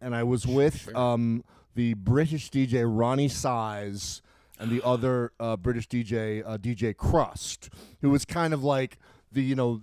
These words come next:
Speaker 1: the, uh, the, the, you know, the underground,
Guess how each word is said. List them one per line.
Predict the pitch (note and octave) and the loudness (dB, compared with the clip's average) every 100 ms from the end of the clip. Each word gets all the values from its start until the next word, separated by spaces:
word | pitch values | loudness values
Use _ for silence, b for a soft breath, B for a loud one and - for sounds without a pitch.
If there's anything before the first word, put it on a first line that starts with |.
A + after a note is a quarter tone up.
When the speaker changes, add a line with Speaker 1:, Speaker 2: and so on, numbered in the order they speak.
| A2+ | -4
Speaker 1:
the, | B2+ B2 A#2+ | -2 0 0
uh, | A#2 A2+ A2 A2 | -2 -2 -4 -6
the, | G#2+ A#2 A2 A2 G#2 | -4 -4 -2 -6 -8
the, | A2+ G#2+ G#2+ G2+ G2 | -8 -6 -6 -6 -8
you | A2+ | -6
know, | A2 | -6
the | G2+ A#2 | -4 -6
underground, | B2 B2+ B2 G#2 A#2 A2 G#2+ G#2 G#2 G2+ G2 E2+ | -4 -4 -4 -4 -6 -6 -6 -8 -8 -10 -12 -16